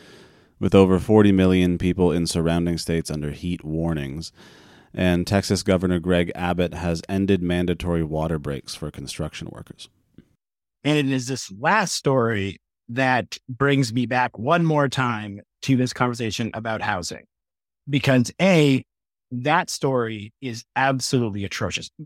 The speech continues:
Speaker 2: Abbott is one of the most evil people in existence. There, a few other things he's done recently are also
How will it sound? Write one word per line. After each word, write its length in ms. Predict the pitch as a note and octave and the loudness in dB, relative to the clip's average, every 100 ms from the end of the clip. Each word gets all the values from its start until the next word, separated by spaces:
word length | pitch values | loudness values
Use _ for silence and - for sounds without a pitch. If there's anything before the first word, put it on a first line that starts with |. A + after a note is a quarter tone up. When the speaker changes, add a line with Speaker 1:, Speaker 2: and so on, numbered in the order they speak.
| - D3 _ - | -20 -20 _ -6
Speaker 2:
Abbott 400 | C#3 G#3 A3+ G#3 _ | 0 0 0 -2 _
is 360 | D3+ C#3+ B2 - - | 0 0 -4 -12 -14
one 340 | A#2 C#3 D#3 E3 | -6 2 4 4
of 120 | C#3+ | 4
the 100 | C#3+ | 2
most 300 | C#3 B2 - | 2 -2 -8
evil 400 | D3 C#3 D3+ C#3+ | -10 -4 -2 -2
people 560 | C3 C3 B2 A#2 A2 - _ _ | -2 -4 -2 -4 -6 -12 _ _
in 140 | C#3 A#2 | -4 -2
existence. 840 | G2 G2 B2 A2 - - - - _ _ _ _ _ _ | -4 -4 -4 -6 -10 -12 -14 -20 _ _ _ _ _ _
There, 100 | D#3+ | 0
a 80 | C3+ | 0
few 240 | - F#3 D3+ | 2 4 4
other 160 | D3 | 2
things 200 | C#3+ A#2+ | 0 -2
he's 140 | B2 A#2 | -2 0
done 180 | B2+ | 2
recently 560 | A#2+ - A2+ A2 G#2 - - A#2 | 0 -2 -8 -8 -12 -16 -4 -2
are 240 | A2+ - | -2 -2
also 600 | B2 C3 - A2 F#2+ | 0 0 0 -2 -2